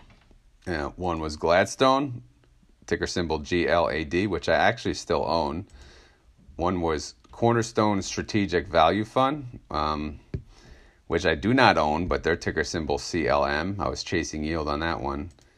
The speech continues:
And the other one was an E T F, um,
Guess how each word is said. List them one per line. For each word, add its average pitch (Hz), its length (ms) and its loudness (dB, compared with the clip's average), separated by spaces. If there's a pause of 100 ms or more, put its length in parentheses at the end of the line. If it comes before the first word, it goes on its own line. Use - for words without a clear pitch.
(400)
And 69 120 -8
the 73 120 -4
other 120 200 2
one 104 200 0
was 95 220 -4
an 85 120 -6
E 85 160 -4
T 98 260 -4
F, - 440 -2 (260)
um, 71 400 -4